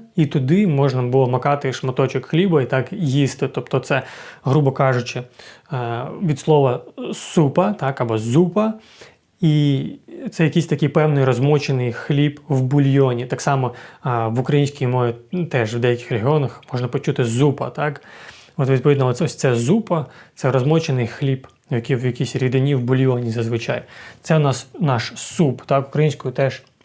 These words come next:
с-, суп ми кажемо. І слово salad,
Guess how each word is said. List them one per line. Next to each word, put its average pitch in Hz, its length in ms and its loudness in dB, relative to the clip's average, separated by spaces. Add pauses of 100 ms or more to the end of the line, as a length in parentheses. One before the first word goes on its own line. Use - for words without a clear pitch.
с-, - 400 -10
суп 113 300 -8
ми 123 120 -4
кажемо. 113 400 -6 (680)
І 220 180 4
слово 165 360 4
salad, 135 840 0